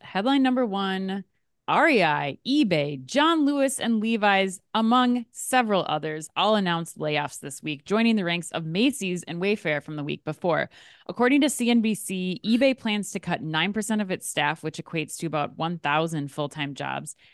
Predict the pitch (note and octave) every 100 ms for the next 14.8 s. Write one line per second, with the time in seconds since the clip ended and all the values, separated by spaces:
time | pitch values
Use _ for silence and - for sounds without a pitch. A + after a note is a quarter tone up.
0 | _ - E3+ E3 G#3+ C4+ G#3+ E3 D3+ D3+
1 | D#3 - - F3+ E3 E3+ F#3 - A3 G3
2 | F3 - E3+ - - F#3 F3+ F3 - D#3
3 | D3 - D3 C3+ C3 D3 - - - D#3
4 | D3 C#3 - C3+ C#3 C#3 B2+ _ - -
5 | - _ _ _ _ - F3 G#3 G3 E3
6 | E3+ G3+ - G3+ B3+ A3 F3 F#3 E3 -
7 | F3+ - _ F#3 G#3+ G#3+ F3+ D#3+ E3 D#3
8 | D3 - C#3+ D3+ C#3+ D3 - C3 - D3
9 | C#3 D#3 E3+ - D3 C#3 C#3 - C#3+ -
10 | - C#3+ F#3+ G3+ - - _ - E3+ B3
11 | C#4+ C4+ A3+ - A#3+ B3 C4 G#3 G3 G3
12 | F#3 D#3+ C#3+ F#3 F#3 A#3 G3 A3 A3 F#3+
13 | F#3 F3+ F#3+ F#3 E3+ D#3+ F#3 G#3 - E3+
14 | D#3+ D3 C#3 F3 G#3 B3+ B3+ B3